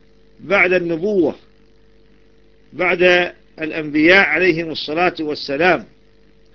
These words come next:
فالله جل وعلا وصفهم بالصدق هنا في هذه الآية،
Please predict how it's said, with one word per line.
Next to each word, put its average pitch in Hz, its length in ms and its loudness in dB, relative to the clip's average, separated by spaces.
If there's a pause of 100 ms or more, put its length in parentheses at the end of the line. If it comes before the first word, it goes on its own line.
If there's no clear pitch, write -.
(720)
فالله 170 400 -2
جل 196 240 0
وعلا 196 300 2
وصفهم 208 640 -4
بالصدق 196 600 -2
هنا 196 500 0
في 170 220 0
هذه 170 300 2
الآية، 202 640 0